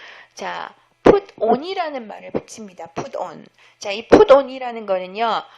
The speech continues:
어, 뭔가 몸에 걸치고, 몸에 바르고, 몸에 입고, 신고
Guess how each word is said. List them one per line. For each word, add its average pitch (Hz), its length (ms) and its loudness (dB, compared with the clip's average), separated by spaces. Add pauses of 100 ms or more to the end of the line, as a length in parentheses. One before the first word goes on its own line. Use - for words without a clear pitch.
(160)
어, 180 500 -8
뭔가 226 600 0
몸에 277 420 4
걸치고, 208 920 -2
몸에 190 340 -4
바르고, 185 540 -6
몸에 196 320 -4
입고, - 600 0
신고 - 600 -6